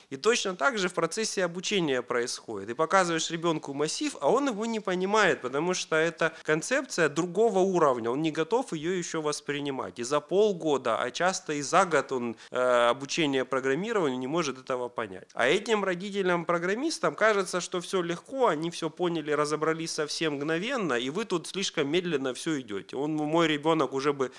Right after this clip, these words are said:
там м-, мобильные приложения писал, а вы тут какой-то ерундой занимаетесь. И с этим приходится, ну, то есть он там может там в крайнем случае забрать ребенка и отдать на какие-нибудь курсы, где его за две недели научат писать мобильные приложения, и отобьют действительно,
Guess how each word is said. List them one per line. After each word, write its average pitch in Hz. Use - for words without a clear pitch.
там 131
м-, 135
мобильные 156
приложения 170
писал, 120
а 110
вы 180
тут 170
какой-то 160
ерундой 135
занимаетесь. 98
И 131
с -
этим 294
приходится, 185
ну, 240
то 202
есть 170
он 165
там 139
может 131
там 117
в -
крайнем 151
случае 127
забрать 143
ребенка 127
и 120
отдать 123
на 120
какие-нибудь 127
курсы, 262
где 123
его 113
за 117
две 120
недели 117
научат 110
писать 107
мобильные 107
приложения, 110
и 135
отобьют 147
действительно, 123